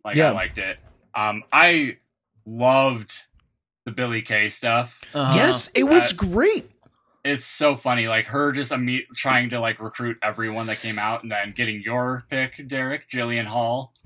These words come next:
Speaker 3: Oh,
Speaker 2: Yeah,
Speaker 3: yeah,
Speaker 2: I
Speaker 3: that's
Speaker 2: don't
Speaker 3: right.
Speaker 2: know who that is.
Speaker 1: She's, I, they did a terrible job of explaining her, and I barely know who she is. I know she's from an era that's a, like, a blind spot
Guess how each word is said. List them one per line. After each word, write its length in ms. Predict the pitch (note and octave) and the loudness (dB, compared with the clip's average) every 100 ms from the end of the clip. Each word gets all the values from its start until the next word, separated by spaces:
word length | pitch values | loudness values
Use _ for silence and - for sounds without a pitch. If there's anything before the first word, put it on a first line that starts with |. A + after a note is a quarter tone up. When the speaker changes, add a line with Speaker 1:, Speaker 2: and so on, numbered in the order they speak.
| - | -20
Speaker 3:
Oh, 20 | - | 0
Speaker 2:
Yeah, 60 | C#4 | 4
Speaker 3:
yeah, 100 | D#4 | 4
Speaker 2:
I 20 | C4+ | 4
Speaker 3:
that's 160 | B3 | 4
Speaker 2:
don't 180 | C#4+ B3+ | 6 4
Speaker 3:
right. 240 | C#3 - | 0 0
Speaker 2:
know 180 | A#3 C4 | 4 4
who 200 | C4 D#4 | 6 6
that 240 | C#4+ C#4+ C#4+ | 8 6 6
is. 580 | F4 G4 D#4 - - - _ _ - | 6 6 4 2 -4 -10 _ _ -6
Speaker 1:
She's, 400 | - F3+ C#3 D#3 - _ _ _ _ _ - | -2 -2 -4 -6 -8 _ _ _ _ _ 2
I, 300 | D#3 E3 E3+ - - - - | 6 6 4 -4 -20 -8 -2
they 120 | D#3 | 2
did 140 | G#3+ | 2
a 60 | E3+ | 0
terrible 360 | D#3 E3 F3 | 0 0 0
job 260 | D3+ C#3+ C3+ | 2 2 2
of 80 | C3+ | -2
explaining 460 | B2+ - B2+ C3+ C#3+ | -8 -2 0 0 -2
her, 160 | D#3+ | -2
and 140 | D#3+ A#2+ | -2 2
I 300 | A#2 B2+ A2 _ _ _ _ - A2+ - | 2 2 -4 _ _ _ _ -18 -18 -6
barely 480 | B2 B2 A#2+ A2 G#2 | 0 0 0 -4 -6
know 240 | G2+ G2 G2 | -4 -4 -4
who 80 | |
she 200 | G2 G#2 G2 | -10 -10 -10
is. 260 | F#2 F2+ | -10 -8
I 140 | G#2+ A2 | -8 -6
know 160 | A#2+ | -6
she's 180 | A2+ B2 | -8 -8
from 180 | B2+ C#3 | -4 -4
an 80 | B2 | -2
era 300 | A#2 A#2 G#2+ | -2 -2 -2
that's 200 | G2+ G#2+ | -6 -8
a, 60 | G#2+ | -8
like, 180 | G2 | -8
a 40 | G2 | -10
blind 340 | F2+ F#2 F2+ | -10 -8 -8
spot 300 | - F2 D#2 | -10 -8 -8